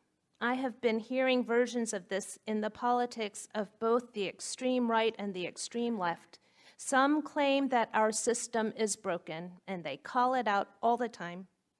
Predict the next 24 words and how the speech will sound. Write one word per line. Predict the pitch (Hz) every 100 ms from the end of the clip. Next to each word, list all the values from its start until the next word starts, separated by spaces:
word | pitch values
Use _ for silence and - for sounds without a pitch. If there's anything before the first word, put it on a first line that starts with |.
| _ _ - -
Others | - 285 320 311 -
claim | - 277 277 254
that | 220 -
we | 226 277
must | 262 220 220 - -
break | - 233 262 - - _ _ -
our | 180
system. | - 131 - - 180 190 _ _ _ _ _ _ _ _ _ _ _ _ _ _ _ _ _ _
Whatever | 247 254 294 339
is | 311 254
being | - 240 247
said | 240 - 254 254
out | 214 202 -
there, | 214 214 240 247 - _ _ _ _ _
as | 254 262
much | 247 277 349 349
as | 311 240
it | 254 226
may | 240 294 349 359
sound | - - 302 320 311
like | 269 277 269
something | - 254 262 294 285
Jesus | 277 254 254 254 233
said | - - 233 247